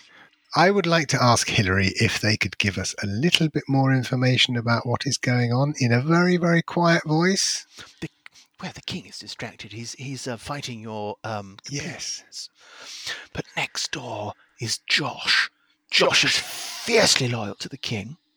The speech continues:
Speaker 2: Fiercely loyal. He has the other two captives. Now, uh, I would rather that our tribe was no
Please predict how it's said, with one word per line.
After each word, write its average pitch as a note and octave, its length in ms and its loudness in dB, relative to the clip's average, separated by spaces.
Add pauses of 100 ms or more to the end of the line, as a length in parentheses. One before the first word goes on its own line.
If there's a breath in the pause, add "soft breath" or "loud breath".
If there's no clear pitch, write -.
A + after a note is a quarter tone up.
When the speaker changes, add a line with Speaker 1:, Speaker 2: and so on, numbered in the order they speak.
Speaker 2:
Fiercely - 560 2
loyal. G2+ 400 -10 (220 loud breath)
He E3 80 2
has F3 160 6
the E3+ 100 6
other G3+ 160 6
two B2 220 -2
captives. - 640 -6 (540 loud breath)
Now, C#3 340 0 (560 soft breath)
uh, B2 160 2 (240)
I F#3+ 240 6
would F3 200 -2
rather F#2+ 520 -2 (380 soft breath)
that - 200 -2
our C3+ 200 2
tribe G#2 380 2
was G#2+ 120 0
no C3 300 4